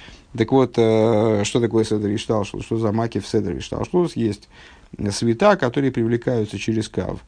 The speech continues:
Э, а кав — это прямой свет, да?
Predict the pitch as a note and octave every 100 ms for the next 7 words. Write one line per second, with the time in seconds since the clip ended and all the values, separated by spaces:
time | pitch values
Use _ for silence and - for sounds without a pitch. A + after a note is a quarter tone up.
0 | _ - - - - - - G#2 F#2+ F#2+
1 | F#2+ F#2+ - - - - G#2 B2+ G#2+ G2+
2 | - G#2+ G#2+ G2 - F2 - - - -